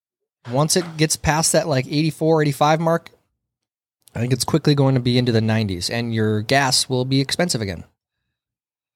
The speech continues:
And Bitcoin is at twenty-two thousand nine hundred.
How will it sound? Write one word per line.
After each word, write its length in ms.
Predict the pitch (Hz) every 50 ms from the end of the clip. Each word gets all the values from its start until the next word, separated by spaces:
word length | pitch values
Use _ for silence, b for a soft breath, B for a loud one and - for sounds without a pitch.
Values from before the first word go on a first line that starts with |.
| _ _ _ _ _ _ _ _ _ _ _ _ _ _ _ _ _ _ _ _ _ _ _ _ _ _ _ _ _ _ _ _ _ _ _ _ _ -
And 260 | 156 165 175 175 151
Bitcoin 320 | 175 - - - 202 196
is 100 | 185 175
at 140 | 185 170 156
twenty-two 400 | - - 175 170 175 165 - 190
thousand 560 | 160 - 160 147 151 151 151 143 143 147 139
nine 280 | 123 123 120 131 135 123
hundred. 520 | 107 - 104 107 107 101 82 78 71 67